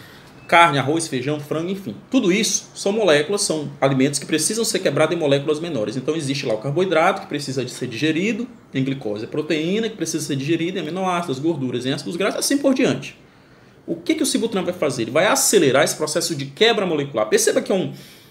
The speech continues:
é, é um efeito natural. Acelerando a quebra molecular, o que que eu tenho? Eu tenho um metabolismo mais acelerado, uma digestão mais assertiva. Como resultado,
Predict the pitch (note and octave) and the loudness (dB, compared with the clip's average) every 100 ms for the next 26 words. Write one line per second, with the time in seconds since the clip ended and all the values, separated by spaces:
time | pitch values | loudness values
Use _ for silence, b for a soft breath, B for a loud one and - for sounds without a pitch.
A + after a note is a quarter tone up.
0 | B _ - D3+ D#3 D#3 D3 C3+ D#3+ C#3 | B _ 0 2 2 2 2 2 0 0
1 | B2+ A#2 C#3 D3 C#3 - G3+ C4 B3 G3 | -2 -2 4 4 4 0 0 4 6 6
2 | G3+ G3+ G3 F3 F3 E3+ F3 E3+ E3+ F#3+ | 4 2 2 2 2 -2 0 0 0 -2
3 | F#3 - A2 A2+ - D#3 F3 A3+ - B | -4 -4 -4 -6 -2 0 0 -2 -6 B
4 | B B B - A#2 B2+ C3+ B2 A#2 A#2 | B B B -6 -2 2 2 2 -2 -4
5 | G#2+ A#2 D#3+ C#3+ C#3 E3 D#3 B2+ B2 B2 | -6 -4 -2 0 2 0 0 -4 -4 -6
6 | - A2 G#2 A2 - F3+ - F3+ F3+ F#3+ | -6 -8 -6 -6 -4 -4 -4 -4 -4 -4
7 | - F3 D#3+ D3 C#3+ C#3 C#3 C#3+ | -6 -4 -4 -4 -4 -2 -2 -2